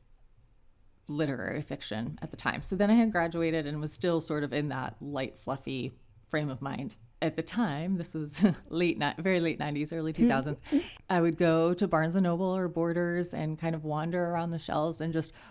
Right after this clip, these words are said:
Speaker 1: whatever struck my fancy, I would pick up and buy. And that's what I was referring to earlier about how I kind of miss that feeling of,
Speaker 2: Mm.
Speaker 1: of, we know so much about books now because of things like Goodreads and Instagram. And, you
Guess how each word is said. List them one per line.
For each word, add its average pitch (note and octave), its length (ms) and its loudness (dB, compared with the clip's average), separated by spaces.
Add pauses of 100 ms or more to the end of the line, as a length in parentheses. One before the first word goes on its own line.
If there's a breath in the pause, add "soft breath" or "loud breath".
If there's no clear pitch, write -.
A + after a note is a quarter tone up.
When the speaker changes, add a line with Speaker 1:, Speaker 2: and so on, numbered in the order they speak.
Speaker 1:
whatever E3+ 420 4
struck D#3 280 -4
my C#3+ 160 -4
fancy, D3 400 -4
I C3+ 80 -2
would C3+ 160 -6
pick - 180 -8
up B2+ 240 -4
and C#3+ 160 -4
buy. - 220 -6
And C#3 120 -4
that's D3 200 -6
what C#3 80 -4
I C3+ 60 -4
was C3+ 120 -6
referring D3 420 -2
to - 180 -4
earlier C#3 500 -2
about C3 160 -2
how C3+ 120 -4
I D3+ 60 2
kind D3+ 240 -2
of C#3 80 -4
miss C3 200 -6
that - 220 -6
feeling C3+ 420 -4
of, C3+ 180 -2 (260 loud breath)
Speaker 2:
Mm. D#3+ 420 2 (220)
Speaker 1:
of, E3+ 80 -2
we F3 120 6
know E3 140 4
so F3 160 2
much E3 200 0
about F3 180 0
books F3 180 -6
now E3+ 200 0
because D#3 360 -4 (380)
of D3 200 -4 (560)
things C#3 260 -2
like C3+ 200 -4
Goodreads F3+ 640 0
and C#3+ 220 -2 (960 soft breath)
Instagram. F3 600 4
And, D#3 100 0
you G#3+ 100 8